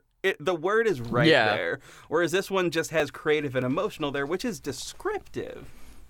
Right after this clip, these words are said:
Speaker 1: But not
Speaker 2: But it ain't enough.
Speaker 1: Exactly. It's, like, not so descriptive that, like, you need, I don't know. In any case, that, um, so yeah, that one makes sense. The creative energy,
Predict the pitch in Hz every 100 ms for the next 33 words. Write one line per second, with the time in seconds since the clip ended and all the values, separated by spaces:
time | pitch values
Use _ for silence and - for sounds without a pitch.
0 | - - - - - - - - - 151
1 | 370 339 359 427 480 143 135 135 139 117
2 | 113 110 - 277 185 156 214 190 131 123
3 | 117 - - 381 392 480 605 698 - 294
4 | 277 240 220 - 226 202 202 175 185 175
5 | 170 143 170 170 170 175 170 165 151 147
6 | - - 202 123 98 - - - 233 123
7 | 98 95 - - - - - - - -
8 | - 147 165 202 226 233 170 175 160 151
9 | 131 120 - - - _ _ - 123 _
10 | - - 127 180 190 240 160 101 - _
11 | 131 131 135 147 160 156 151 - 123 131
12 | - 123 131 127 120 117 113 117 117 147
13 | 175